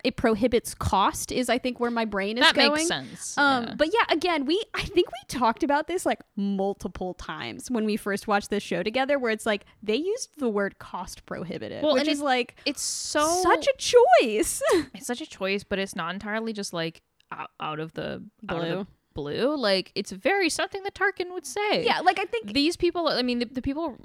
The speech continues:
Speaker 2: <laughs> creating this show are, um, not pulling punches when it comes to characterizing people and
Speaker 1: No.
Speaker 2: like, doing it in a, in a good way. They're not, they're not like,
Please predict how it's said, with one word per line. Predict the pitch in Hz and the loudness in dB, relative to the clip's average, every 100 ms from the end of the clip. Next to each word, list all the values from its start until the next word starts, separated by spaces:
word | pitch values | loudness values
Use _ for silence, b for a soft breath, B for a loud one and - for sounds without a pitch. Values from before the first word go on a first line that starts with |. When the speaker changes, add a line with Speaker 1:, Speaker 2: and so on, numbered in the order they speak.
| 247 | -2
Speaker 2:
<laughs> | 262 247 | 0 -2
creating | 240 196 233 | -2 0 2
this | 269 | 0
show | 262 190 175 185 | 0 0 0 0
are, | 170 170 175 180 b b b _ | 0 0 0 -2 b b b _
um, | 180 170 160 160 156 _ _ 190 | -4 -4 -4 -10 -14 _ _ -4
not | 185 175 214 - | -2 0 -2 -4
pulling | - 208 226 254 | -6 -2 -2 -2
punches | 262 330 208 190 | -2 -4 -6 -8
when | |
it | 185 - | -8 -6
comes | 208 | -8
to | 208 | -8
characterizing | - 254 269 180 165 165 160 | -8 -8 -8 -8 -8 -10 -10
people | 170 170 156 160 | -12 -10 -10 -6
and | 262 | -4
Speaker 1:
No. | 233 | -4
Speaker 2:
like, | 165 - | -6 -8
doing | 170 170 175 | -8 -8 -8
it | 170 - | -10 -12
in | - - | -14 -12
a, | 165 | -12
in | - 170 | -10 -8
a | |
good | 165 165 | -8 -6
way. | 160 | -6
They're | 160 | -4
not, | 180 196 - | -2 -2 -2
they're | 190 | -2
not | 185 175 | -2 -4
like, | 180 | -6